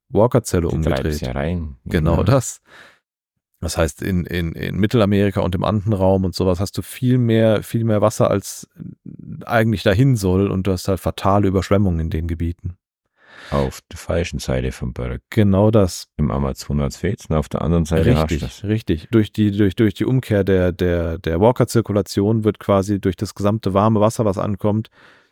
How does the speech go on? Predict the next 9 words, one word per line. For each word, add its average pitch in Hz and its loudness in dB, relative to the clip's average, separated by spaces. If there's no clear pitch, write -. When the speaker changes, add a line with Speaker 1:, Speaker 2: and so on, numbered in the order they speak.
Speaker 1:
in 104 2
hier 95 0
Raum, 90 2
ähm, 76 0
Mexiko 87 2
zum 87 -2
Beispiel, 78 0
im 123 0
Andenraum, 78 0